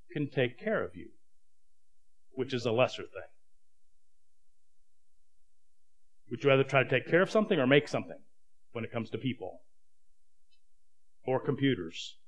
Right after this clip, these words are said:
or you name it? You see, the making of it is something much greater, takes much greater resources, capabilities, insight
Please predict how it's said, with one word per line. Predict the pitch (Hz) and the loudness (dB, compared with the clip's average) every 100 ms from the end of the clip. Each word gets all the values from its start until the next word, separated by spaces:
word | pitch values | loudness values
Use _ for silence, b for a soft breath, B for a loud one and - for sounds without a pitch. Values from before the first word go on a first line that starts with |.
| - - - | -18 -12 -2
or | 113 110 101 - | 2 2 0 -2
you | 139 | 2
name | 135 98 | 2 2
it? | 90 - - - - - - - - - - - - - | -2 -10 -18 -18 -18 -18 -18 -18 -18 -18 -18 -18 -18 -10
You | - | 2
see, | 180 165 - | 4 4 2
the | |
making | 139 160 240 - 185 | 4 8 8 8 8
of | 135 127 | 8 8
it | 143 | 4
is | 160 - | 0 0
something | - 147 156 135 | 2 2 4 6
much | 135 139 - | 6 4 2
greater, | 156 170 180 175 | 6 10 10 8
takes | - 147 120 - - - - - - - | 4 0 0 -8 -10 -14 -18 -18 -18 -6
much | 123 143 196 214 - | -2 8 12 12 12
greater | 196 165 139 | 8 8 8
resources, | 143 - 135 120 120 113 - | 6 6 4 2 -2 -8 -8
capabilities, | - 135 120 120 117 113 120 110 - - - - - - | 2 2 6 6 6 2 -4 -4 -10 -12 -18 -18 -18 -6
insight | 135 135 - 127 113 | 0 0 4 6 6